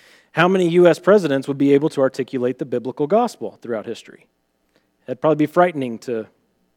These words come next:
see <laughs> those stats, if that was even possible. Yet, we know that by and large, the Christian church has been protected, even promoted by our presidents and other leaders. So, it, it's just a very interesting thing, and it's, uh, something to ponder. I love talking about common grace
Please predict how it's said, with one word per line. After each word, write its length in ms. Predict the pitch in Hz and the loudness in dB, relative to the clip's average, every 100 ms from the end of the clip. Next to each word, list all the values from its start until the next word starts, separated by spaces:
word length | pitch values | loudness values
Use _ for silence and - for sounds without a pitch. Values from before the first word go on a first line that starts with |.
| _ | _
see 480 | - - 151 131 151 | -18 -2 0 4 2
<laughs> 20 | |
those 320 | - 170 143 | 4 4 4
stats, 340 | - 143 208 180 | 4 6 4 2
if 100 | 139 | 2
that 200 | 135 139 | 2 2
was 200 | 135 135 | -2 -4
even 160 | 135 | -4
possible. 480 | 139 139 135 175 269 - - - _ _ _ | -2 -2 -2 -2 -4 -8 -20 -20 _ _ _
Yet, 480 | 143 185 180 - - _ | 4 6 4 -6 -20 _
we 180 | 160 160 | 0 2
know 200 | 160 160 | 2 4
that 300 | 160 143 _ _ _ - | 4 4 _ _ _ -8
by 140 | 127 - | -6 -4
and 100 | 131 | -8
large, 80 | 127 _ _ _ | -12 _ _ _
the 60 | - | -14
Christian 320 | 139 - 120 - | -12 -12 -18 -18
church 160 | 127 - | -16 -16
has 100 | 113 | -14
been 160 | 117 | -14
protected, 560 | - 117 127 127 165 160 | -14 -8 -6 -4 -2 -4
even 180 | 123 123 | -4 -6
promoted 580 | 147 160 220 147 - _ _ _ _ _ _ | -4 0 0 -2 -8 _ _ _ _ _ _
by 200 | 127 123 | -10 -6
our 80 | 117 | -6
presidents 600 | 107 123 107 - - - - | -6 -10 -10 -18 -20 -20 -14
and 260 | 123 110 - | -14 -10 -4
other 220 | 131 120 | -2 -2
leaders. 460 | 117 110 - _ _ _ _ _ _ | -6 -8 -12 _ _ _ _ _ _
So, 380 | - 160 143 127 - | -2 2 2 0 -6
it, 220 | 190 185 _ - | -8 -8 _ -2
it's 120 | 180 | 0
just 160 | 220 185 | 0 6
a 20 | |
very 260 | 214 202 | 8 8
interesting 460 | 190 185 165 - 147 | 4 -2 -4 -2 -4
thing, 380 | - 156 139 131 | -2 -2 -2 -2
and 100 | 131 | -4
it's, 200 | 123 - | -4 -2
uh, 120 | 123 | -2
something 260 | - 175 143 | -2 -4 -4
to 60 | |
ponder. 440 | - 151 147 131 147 | -4 -2 0 0 4
I 100 | 147 | 4
love 260 | 147 147 | 6 4
talking 360 | 143 139 131 139 | 2 0 0 -4
about 260 | 131 131 | -2 -4
common 320 | - 143 131 127 | -2 -4 -4 -2
grace 440 | 135 135 127 - | -2 0 -4 -10